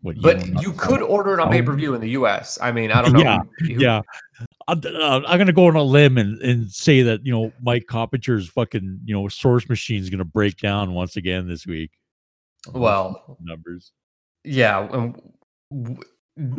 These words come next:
Speaker 2: d-, it wouldn't paint Eddie Hearn in a good light. So a guy as handsome as Eddie Hearn, according to Mike Coppinger, you know, you can't really try to paint him in an ugly light. But I, I thought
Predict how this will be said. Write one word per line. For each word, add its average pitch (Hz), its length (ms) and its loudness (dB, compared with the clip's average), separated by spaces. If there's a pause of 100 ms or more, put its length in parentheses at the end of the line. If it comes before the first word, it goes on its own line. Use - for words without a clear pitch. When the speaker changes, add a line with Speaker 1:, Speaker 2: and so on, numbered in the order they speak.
Speaker 2:
d-, 214 180 2
it 214 160 4
wouldn't 220 360 6
paint 185 340 -2 (160)
Eddie 160 180 0
Hearn 156 220 -2
in 135 120 -2
a 117 40 -4
good 131 180 -4
light. 110 340 -2
So 110 580 -2 (540)
a 143 80 -4
guy 156 240 4
as 147 100 0
handsome 139 380 0
as 120 100 -2
Eddie 123 160 0
Hearn, 113 500 -2
according 123 320 -4
to 113 60 -4
Mike 110 200 -2
Coppinger, 107 520 -4
you 98 100 -10
know, 98 220 -6
you 120 240 -4
can't 113 400 -4
really 98 360 -6
try 110 200 -8
to 101 80 -12
paint 107 260 -12
him 170 220 0
in 127 60 0
an 95 180 -8
ugly 98 280 -8
light. 110 360 -2 (800)
But 156 380 2 (680)
I, 147 180 -8
I 185 120 2
thought 269 420 0